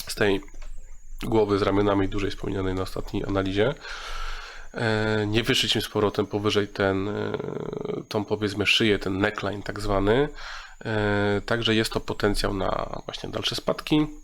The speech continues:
Mm, tutaj tak samo przedłużyłem sobie tą trendlinię w taki sposób, że tutaj mamy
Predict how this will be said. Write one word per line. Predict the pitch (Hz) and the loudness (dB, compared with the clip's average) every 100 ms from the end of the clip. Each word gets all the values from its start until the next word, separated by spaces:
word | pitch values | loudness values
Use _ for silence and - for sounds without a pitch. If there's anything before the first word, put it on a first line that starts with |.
| - | -8
Mm, | 113 113 | -2 -2
tutaj | - 120 113 | -2 -2 -2
tak | - - | -2 -2
samo | 117 110 | -2 0
przedłużyłem | 110 107 110 107 | 0 0 2 2
sobie | - 107 101 | 2 -2 0
tą | 104 101 - - - - - - - - - _ - - | 0 0 -4 -10 -6 -6 -6 -8 -12 -14 -20 _ -18 -14
trendlinię | - 120 110 113 101 | -4 -2 2 2 2
w | - | 2
taki | 107 104 | -4 -4
sposób, | - 107 - 101 | -2 -2 0 -2
że | 101 | -2
tutaj | 107 101 | -2 -2
mamy | 98 101 | 0 -2